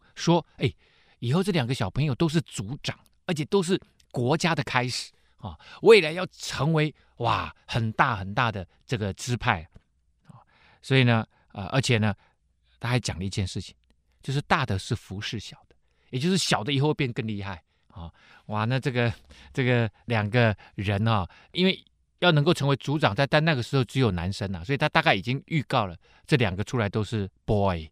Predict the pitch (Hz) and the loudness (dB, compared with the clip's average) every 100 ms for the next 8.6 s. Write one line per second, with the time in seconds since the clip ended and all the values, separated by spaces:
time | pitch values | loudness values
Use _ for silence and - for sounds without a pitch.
0 | _ - 104 107 90 80 - 85 - _ | _ -4 -4 -2 -6 -8 -10 -12 -12 _
1 | _ - - - 139 131 117 - _ - | _ -20 -20 -4 2 4 4 -2 _ 2
2 | 156 127 110 117 143 110 123 98 - _ | 4 4 2 2 2 2 -2 -2 -8 _
3 | _ _ _ _ 165 143 143 - - 95 | _ _ _ _ 2 4 2 0 -6 -4
4 | 98 104 110 - - - 117 113 - 82 | -4 -4 -6 -8 -12 -2 0 -2 -6 -12
5 | - - _ _ - - _ - - 127 | -12 -20 _ _ -20 -20 _ -18 -4 2
6 | 131 120 165 143 160 139 127 - - 117 | 2 6 4 6 4 4 -2 -10 -6 -4
7 | 107 98 107 - 87 82 90 104 110 - | -2 -4 -4 -4 -6 -4 -2 -2 -4 -4
8 | 101 90 120 - - - | -10 -8 -4 -4 -4 -8